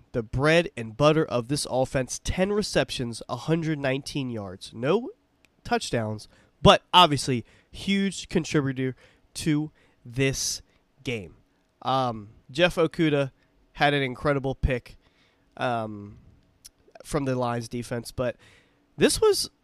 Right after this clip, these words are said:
another Justin Fields incredible day. Twelve of twenty in the air, hundred sixty-seven yards, two touchdowns, and that one interception. Uh, but he did have thirteen carries for a hundred and forty-seven yards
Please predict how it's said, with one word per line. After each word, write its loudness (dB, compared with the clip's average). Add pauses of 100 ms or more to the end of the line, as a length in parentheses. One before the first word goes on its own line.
(360)
another 2
Justin 0
Fields -2 (420)
incredible 0 (140)
day. -4 (240)
Twelve 2
of -4
twenty 4
in 2
the -2
air, -2 (220)
hundred 0
sixty-seven -2
yards, -2
two -4
touchdowns, 0
and -6
that -6
one 0
interception. -4 (520)
Uh, 6
but 2
he 2
did 4
have 4
thirteen 0
carries 0
for -2
a 4
hundred 0
and -4
forty-seven -2
yards 0